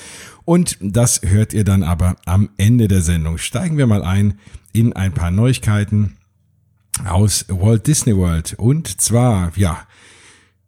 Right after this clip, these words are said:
wenn ihr einen Fastpass habt für Primeval Whirl in Animal Kingdom, dann solltet ihr mal nachschauen, ob's den noch gibt, weil nämlich, äh, die ursprünglich ausgegebenen Fastpasses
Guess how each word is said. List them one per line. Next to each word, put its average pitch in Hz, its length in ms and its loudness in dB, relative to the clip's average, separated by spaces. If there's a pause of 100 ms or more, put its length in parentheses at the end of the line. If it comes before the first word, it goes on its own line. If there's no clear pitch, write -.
(140)
wenn 151 320 2 (180)
ihr 139 280 0
einen 127 320 2
Fastpass 113 800 -2
habt - 460 -16
für 123 640 -4
Primeval 123 560 2
Whirl 117 380 4
in 110 420 2 (800)
Animal 113 320 2
Kingdom, 131 360 2 (380)
dann 139 580 0 (260)
solltet 135 460 0
ihr 127 140 0
mal 123 180 4
nachschauen, 139 480 2
ob's - 220 -4
den 117 160 2
noch 107 160 0
gibt, 185 320 -4
weil 139 340 4
nämlich, 131 640 -2 (120)
äh, 117 300 0
die 117 320 0
ursprünglich 117 580 0
ausgegebenen 107 520 0
Fastpasses 110 920 -2